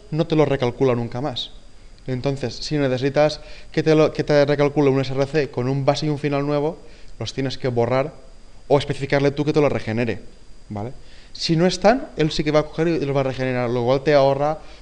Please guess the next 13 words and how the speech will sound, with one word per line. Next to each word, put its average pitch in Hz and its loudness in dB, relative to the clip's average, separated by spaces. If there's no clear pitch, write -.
cuatro 151 2
o - -8
cinco 156 -4
comandos 156 2
cuando 147 -6
empiezas 127 -6
a 123 -8
trabajar. 107 -6
Es - -20
decir, 117 -6
tú 139 -2
empiezas 139 -2
uno 143 -4